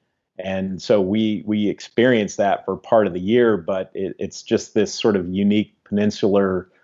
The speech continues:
effect that we have and the influence of the maritime climate that brings us,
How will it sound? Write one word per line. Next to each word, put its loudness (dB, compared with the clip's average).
effect 0
that -4
we -6
have -4
and -10
the -4
influence 0
of -2
the -4
maritime 0
climate -2
that -4
brings 2
us, -2